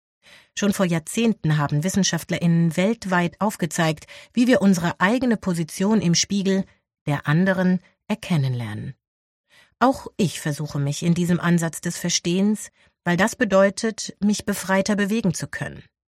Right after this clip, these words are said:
mich verbinden zu können und mich verbunden zu fühlen. In diese Richtung zu denken war für mich kein in jeder Phase angeleiteter Weg,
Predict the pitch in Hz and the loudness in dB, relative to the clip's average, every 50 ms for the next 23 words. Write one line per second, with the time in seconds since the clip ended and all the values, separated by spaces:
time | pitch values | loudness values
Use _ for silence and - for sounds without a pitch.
0 | _ - 165 151 - - - - 180 160 151 208 220 254 240 - 180 156 - - | _ -4 -4 -2 -4 -6 -8 -8 -6 -6 -2 0 0 0 0 0 -2 -4 -4 -6
1 | 139 - - - 147 139 135 135 - - - - _ _ _ _ _ _ 233 254 | -12 -8 -6 -4 -4 -2 -4 -4 -6 -10 -14 -20 _ _ _ _ _ _ 0 0
2 | 254 - - 196 190 185 - - 202 190 156 160 147 139 135 - 147 147 - - | 0 2 0 0 0 0 -2 -4 -4 -4 -2 -2 -2 -2 -2 -4 -6 -8 -8 -8
3 | - 175 - - - 147 - 135 120 131 131 - _ _ _ _ _ _ _ _ | -10 -12 -10 -8 -8 -8 -6 -6 -8 -10 -12 -12 _ _ _ _ _ _ _ _
4 | _ _ _ _ _ _ _ _ _ _ _ _ - 208 208 185 226 302 277 277 | _ _ _ _ _ _ _ _ _ _ _ _ 2 2 2 4 2 2 2 2
5 | 240 208 233 226 - - 196 185 180 - 175 160 175 175 220 254 - - 190 175 | 2 2 0 -4 -4 -2 -2 -2 0 -2 -2 -2 0 2 2 2 2 2 0 2
6 | 156 165 156 151 147 147 - 175 160 165 175 - - - - 170 175 190 190 156 | 2 2 2 0 0 0 -2 0 0 0 0 -2 -4 -4 -2 0 2 2 2 2
7 | 143 147 143 147 160 190 180 175 151 143 - - 170 165 156 147 151 - - 175 | 0 -2 -2 -2 -2 0 0 0 0 -2 -2 -2 0 0 0 0 -2 -2 2 2
8 | 202 202 180 160 156 147 147 147 - 151 - - 151 147 175 202 190 165 151 - | 4 4 4 2 2 0 0 0 -2 -4 -4 -2 -2 0 2 2 2 0 -2 -4
9 | - | -12